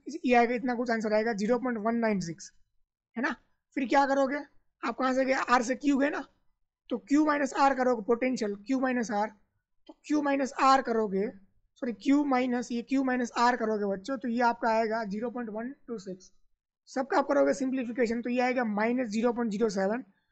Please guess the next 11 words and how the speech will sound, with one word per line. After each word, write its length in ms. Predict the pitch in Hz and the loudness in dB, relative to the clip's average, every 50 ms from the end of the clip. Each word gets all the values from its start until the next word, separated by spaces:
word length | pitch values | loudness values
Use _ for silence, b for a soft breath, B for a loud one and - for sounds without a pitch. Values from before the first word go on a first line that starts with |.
| _ _ _ _ _ - | _ _ _ _ _ -8
तो 60 | 233 | -4
ज़ीरो 260 | 180 208 226 262 269 | -2 2 4 4 4
पॉइंट 240 | 269 311 285 277 240 | 4 2 -2 -2 0
ज़ीरो 180 | 220 247 262 262 | 0 0 0 0
सेवन 320 | 208 240 247 254 269 277 262 - _ _ _ _ _ _ _ _ | 0 0 0 0 0 0 -4 -10 _ _ _ _ _ _ _ _
क्यू 200 | - 277 277 302 339 - - _ _ _ _ | 0 2 2 2 2 -2 -8 _ _ _ _
के 60 | 302 269 | 0 0
ये 200 | 247 233 240 262 | 2 4 4 4
आपका 220 | 254 254 262 277 247 | 4 4 2 0 0
क्या 160 | 220 262 254 | 0 0 0
होगा, 220 | 262 254 269 277 | 0 0 -4 -6